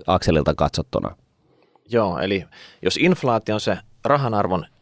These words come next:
Speaker 2: heikkeneminen, niin deflaatio on sit sen rahan arvon vahvistuminen.
Speaker 1: Joo. Ja, ja, ja silloin deflaatiossa varsinkin, niin, niin se, se, mikä on se myrkky, niin se on se, että se pysäyttää kaikki investoinnit ihan seinään, ettei kannata investoida.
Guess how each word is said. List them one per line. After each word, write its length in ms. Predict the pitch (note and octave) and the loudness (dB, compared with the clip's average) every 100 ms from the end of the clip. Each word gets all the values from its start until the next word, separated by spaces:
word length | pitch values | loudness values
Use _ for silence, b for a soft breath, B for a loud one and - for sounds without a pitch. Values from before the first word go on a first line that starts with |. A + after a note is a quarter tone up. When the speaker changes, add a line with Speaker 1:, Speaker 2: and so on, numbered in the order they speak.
| - | -4
Speaker 2:
heikkeneminen, 640 | B2+ D#3 G3+ D#3+ C#3 B2+ A#2 | 0 0 2 2 2 0 0
niin 160 | A2 | 0
deflaatio 480 | A2+ B2 A2+ G2 F#2+ | 0 2 2 0 -2
on 60 | F2+ | -4
sit 140 | F#2 | -2
sen 220 | - F#2 - | -2 -4 -2
rahan 260 | G#2+ G2+ F#2+ | -2 0 0
arvon 380 | F#2 F2 F2 E2+ - G2 | 2 2 0 -2 -6 -2
vahvistuminen. 580 | G2 F2 - - - - - | 0 0 -8 -10 -20 -12 2
Speaker 1:
Joo. 320 | G2+ F2 D#2+ D#2+ _ - | 4 6 4 -2 _ -2
Ja, 160 | G2 F#2 | 2 4
ja, 240 | F#2+ F#2 - | 4 4 2
ja 140 | - F#2 | 2 4
silloin 340 | A#2+ B2 A#2 | 6 6 6
deflaatiossa 720 | B2 C3 C3+ - G#2 - G2 - | 4 4 4 4 4 4 4 4
varsinkin, 480 | A2+ A2 G2 G2 | 4 4 2 4
niin, 160 | F#2 F2+ | 4 6
niin 120 | F2+ | 4
se, 220 | F2+ F#2 - | 4 4 2
se, 120 | E2 A2+ | 2 4
mikä 400 | A#2+ A2+ G2+ - | 4 4 4 4
on 140 | F#2+ | 2
se 80 | G2 | 4
myrkky, 440 | G#2+ A#2 - - | 6 6 4 2
niin 180 | F2 E2+ | 2 4
se 100 | F#2 | 4
on 100 | F2 | 4
se, 120 | F#2+ | 4
että 100 | F2 | 4
se 60 | - | 2
pysäyttää 520 | - G2+ F2+ - E2+ | 4 6 6 4 2
kaikki 440 | F#2 F2 - D#2 D#2 | 2 2 2 0 0
investoinnit 720 | G2 G2 E2 D#2 - B1+ C#2+ | 2 4 4 2 0 0 0
ihan 180 | D#2 D2+ | 0 0
seinään, 540 | D2 D#2+ C#2+ B1+ G1+ G1+ - | 2 2 2 0 -4 -8 -10
ettei 240 | - - F2 | -8 -2 0
kannata 340 | G2 E2+ E2+ | 2 2 2
investoida. 680 | E2 D#2+ A#1+ - - - - | 4 2 0 -4 -4 -4 -4